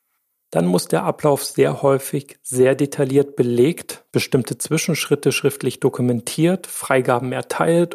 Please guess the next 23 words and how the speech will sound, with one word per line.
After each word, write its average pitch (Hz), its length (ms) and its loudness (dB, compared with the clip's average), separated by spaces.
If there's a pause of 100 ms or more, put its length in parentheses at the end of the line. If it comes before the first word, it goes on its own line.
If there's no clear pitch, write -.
und 156 400 2
Unterschriften 143 720 0
geleistet 123 540 0
werden. 123 340 0 (840)
Im 139 80 -2
Bereich 143 340 2
Pharma, 147 540 0
in 127 300 -4
der 123 200 2
Medizintechnik 127 1200 0
oder 160 280 0
auch 165 160 -2
in 156 120 0
der 143 80 4
Lebensmittelindustrie, 135 1300 0
wo 123 240 4
strenge 135 360 0
Nachverfolgungsvorschriften 127 1600 0
gelten, 127 480 -2 (340)
ist - 360 0
das - 320 -4
gängige 127 400 0
Praxis. - 720 -8